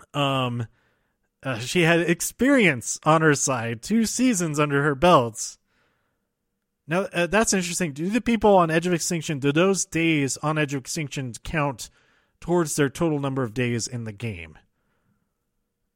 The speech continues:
as far as statistics go? 'Cause Aubrey is still, she's voted off, but she's went to Edge of Extinction, obviously.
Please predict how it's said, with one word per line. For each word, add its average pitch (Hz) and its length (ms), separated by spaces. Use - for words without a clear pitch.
as 127 120
far 135 160
as 120 120
statistics 113 680
go? 85 360
'Cause 156 220
Aubrey 185 420
is 139 120
still, 151 680
she's 170 220
voted 208 340
off, 175 320
but 143 160
she's 147 300
went 147 280
to 151 80
Edge 127 160
of 123 60
Extinction, 123 460
obviously. 120 720